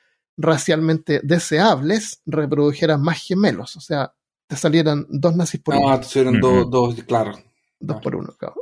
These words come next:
Speaker 2: ¿Por qué? Porque si tu, su, tu D N A es perfecto, si tienes dos iguales es mejor todavía.
Speaker 1: Mejor,
Speaker 3: Claro.
Speaker 1: doble, doble mejor. <laughs> Eh,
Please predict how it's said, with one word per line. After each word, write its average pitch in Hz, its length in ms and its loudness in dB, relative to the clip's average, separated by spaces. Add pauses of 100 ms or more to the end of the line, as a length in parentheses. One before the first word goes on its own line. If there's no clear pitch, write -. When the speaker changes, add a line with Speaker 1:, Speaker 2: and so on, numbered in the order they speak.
Speaker 2:
¿Por - 100 -6
qué? - 180 4
Porque 135 240 -4
si 120 140 -8
tu, 139 220 -2
su, 139 400 0
tu 139 160 -2
D 156 100 4
N 151 200 0
A 160 100 2
es 160 100 -6
perfecto, 175 500 0
si - 140 -4
tienes 165 280 2
dos 190 180 6
iguales 196 420 6
es 196 80 2
mejor 196 320 2
todavía. 147 500 2 (260)
Speaker 1:
Mejor, 147 260 -2
Speaker 3:
Claro. 240 200 0
Speaker 1:
doble, 135 260 0 (180)
doble 156 260 0
mejor. 147 360 -6 (340)
<laughs> - 320 -4 (760)
Eh, 147 640 0